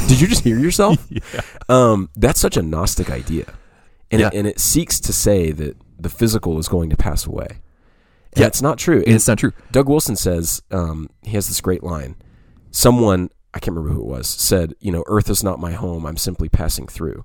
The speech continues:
Speaker 2: Mm-hmm.
Speaker 1: And Doug said, "Heaven is not my home. I will be simply passing through."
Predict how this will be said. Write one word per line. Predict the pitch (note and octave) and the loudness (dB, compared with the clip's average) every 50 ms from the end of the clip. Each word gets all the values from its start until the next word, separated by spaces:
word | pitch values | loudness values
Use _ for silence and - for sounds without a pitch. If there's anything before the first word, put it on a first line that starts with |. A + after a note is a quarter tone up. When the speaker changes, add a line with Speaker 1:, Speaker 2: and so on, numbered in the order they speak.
| - | -4
Speaker 2:
Mm-hmm. | F2+ E2+ D#2 D2+ D2 D2 D2+ - | -2 -2 0 -2 -4 -6 -6 -10
Speaker 1:
And | - E2 E2 - | -12 -10 -4 0
Doug | G2+ G#2 A2 G#2+ F2+ | 0 2 2 0 -2
said, | - - - A#1+ B1+ C2+ - - - | -4 -6 -6 -6 -8 -10 -14 -14 -10
"Heaven | - - - A2+ G2 F2+ | -6 -4 -4 -4 -4 -4
is | D#2 D#2+ D#2+ | -6 -8 -8
not | D#2 - - | -10 -10 -10
my | - C#2+ D2 | -10 -12 -10
home. | - C#2+ B1+ G1+ G1+ - - - - | -10 -10 -12 -12 -14 -16 -16 -12 -8
I | F2+ F2 | -6 -4
will | F2 F2+ F2 | -4 -4 -4
be | E2 E2+ | -4 -4
simply | - - G#2+ G2+ - - F2+ | -4 -4 -4 -6 -6 -6 -2
passing | E2+ - - D2 D#2+ - - - - | 0 0 0 0 -2 -6 -8 -10 -12
through." | - - F#2 E2 - G1+ - | -10 -6 -6 -6 -6 -8 -10